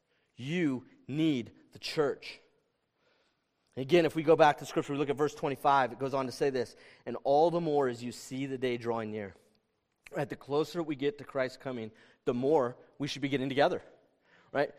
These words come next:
The more that that day is coming, the more we should be getting together and worshiping and celebrating.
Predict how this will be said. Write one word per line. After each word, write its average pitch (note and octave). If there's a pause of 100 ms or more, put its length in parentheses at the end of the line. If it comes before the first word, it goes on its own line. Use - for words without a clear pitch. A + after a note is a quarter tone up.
(160)
The C#3+
more F3+
that F3
that E3
day F#3
is F3
coming, F#3+
the E3+
more F#3+
we F3+
should D3
be D3+
getting E3+
together F3
and C#3
worshiping D3+
and A2+ (220)
celebrating. D#3